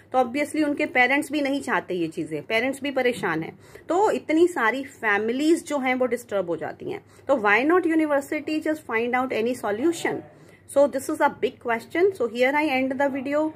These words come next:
I hope आपको पूरी अपडेट मिल गई होगी कि अब इलेवंथ अप्रैल से फिर से प्रोटेस्ट होना है। And I wish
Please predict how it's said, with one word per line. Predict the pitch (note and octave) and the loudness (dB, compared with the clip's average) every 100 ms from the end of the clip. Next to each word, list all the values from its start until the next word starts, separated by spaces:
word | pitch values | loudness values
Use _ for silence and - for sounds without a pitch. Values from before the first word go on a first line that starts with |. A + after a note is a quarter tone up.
| - - - | -10 -20 0
I | A3+ B3+ | 2 4
hope | D4 D#4+ | 4 4
आपको | B3 A#3+ - C#4 | 2 0 -2 -8
पूरी | - B3+ C#4+ | -6 -4 -2
अपडेट | C#4 A3+ B3+ B3 | -2 0 -2 0
मिल | A#3 | 0
गई | B3+ C4 | 2 2
होगी | C4 B3+ C4+ | 2 0 -4
कि | - | -2
अब | - A#3 | -2 -2
इलेवंथ | A#3+ G3 G3 C4 C4 | 0 0 2 0 -2
अप्रैल | A3 - A3+ | -6 -4 -4
से | A3+ | -4
फिर | A3+ A#3 | -4 -4
से | A#3 D4+ | 0 -2
प्रोटेस्ट | C#4+ C#4+ C#4 C#4 | 0 2 2 0
होना | C#4+ C#4 | -4 0
है। | C#4+ D4+ - - - | 0 -2 -8 -14 2
And | C4 E4+ E4+ | 4 4 2
I | A#3+ C4 F#3+ G#3+ | 0 -2 -4 -4
wish | D#4 | -4